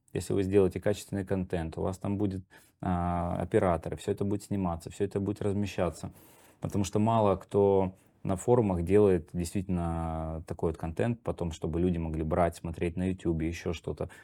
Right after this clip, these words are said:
То есть с этим нужно работать, медийка должна быть. И мероприятие можно делать в плюс, причём в хороший плюс. Вот, э, Blockchain Life, я уверен, в плюс.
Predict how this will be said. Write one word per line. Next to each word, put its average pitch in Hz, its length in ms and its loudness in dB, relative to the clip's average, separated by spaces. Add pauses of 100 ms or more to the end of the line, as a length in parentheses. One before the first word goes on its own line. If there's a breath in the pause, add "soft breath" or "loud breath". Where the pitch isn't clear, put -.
(140 loud breath)
То - 60 -6
есть - 160 -6 (260)
с - 120 -2
этим 117 240 4
нужно 92 280 0
работать, 90 380 -2
медийка 92 400 -2
должна 85 360 -2
быть. 78 160 -8 (360 loud breath)
И 104 120 4
мероприятие 95 600 6
можно 98 440 4
делать 92 400 6
в - 100 -20 (100)
плюс, 85 360 0 (380)
причём 98 320 0
в - 40 -10
хороший 117 400 2
плюс. - 360 -4 (100)
Вот, 82 200 -6 (100)
э, 82 300 -4 (580)
Blockchain 90 460 2
Life, 110 220 2
я 80 120 0
уверен, 82 400 -2 (160)
в - 40 -20
плюс. 85 360 -4